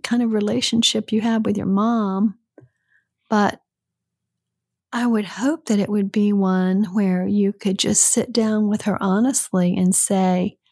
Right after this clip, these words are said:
"You know, body image is so important and affects children in such ways," and, you know, talk, talk in generalities about it and how important it is that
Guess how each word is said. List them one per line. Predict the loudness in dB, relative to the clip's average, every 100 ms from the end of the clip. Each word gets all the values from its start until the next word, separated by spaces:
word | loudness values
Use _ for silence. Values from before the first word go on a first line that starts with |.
| _ _ _ _ _ _ _ _ -4
"You | -2
know, | 0 0 0 0 -2 -8 _ _ _ _ _ _ _
body | -4 0 0 0
image | 0 0 0
is | 0 0
so | 0 2
important | 2 0 0 2 2 2
and | 0
affects | -2 -4 -2 -2
children | -2 -2 0 0
in | 0
such | 0 0 -2 -2
ways," | 0 2 2 2 0
and, | 0 -2 -4 _ _ -20 _ -2
you | 2
know, | 2
talk, | 0 -2 -2 -2
talk | -4 -2 0
in | -2 0
generalities | 0 2 2 2 2 2 0 -2 0
about | 0 0 0 0 -2
it | -2
and | 0
how | 0
important | 0 -2 0 2 2 2 0
it |
is | 2 0 0
that | -2 -4